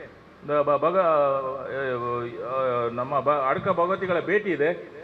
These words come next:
ಆಮೇಲೆ ದೇವರು ಭಗವತಿಗಳ ದರ್ಶನ ಇದೆ. ಆಮೇಲೆ ಕಲಶಾಭಿಷೇಕ ಆಗಿ ದೇವರು ಬ್ರಹ್ಮರಥೋರವಣಕ್ಕೆ ಅವರ ಆರೋಹಣ ಮಾಡಲಿಕ್ಕಿದ್ದಾರೆ.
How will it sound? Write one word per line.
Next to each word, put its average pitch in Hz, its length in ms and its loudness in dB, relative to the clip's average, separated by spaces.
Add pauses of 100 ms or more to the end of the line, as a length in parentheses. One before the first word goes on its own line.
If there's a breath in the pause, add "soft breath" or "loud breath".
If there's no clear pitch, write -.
(140)
ಆಮೇಲೆ 190 500 2
ದೇವರು 190 440 2
ಭಗವತಿಗಳ 185 480 -2
ದರ್ಶನ 170 340 0
ಇದೆ. 160 300 0
ಆಮೇಲೆ 180 360 -2
ಕಲಶಾಭಿಷೇಕ 185 720 -2
ಆಗಿ 170 320 -2
ದೇವರು 180 320 -2
ಬ್ರಹ್ಮರಥೋರವಣಕ್ಕೆ 160 1000 -2
ಅವರ 160 180 2 (760)
ಆರೋಹಣ 156 340 0
ಮಾಡಲಿಕ್ಕಿದ್ದಾರೆ. 139 680 -4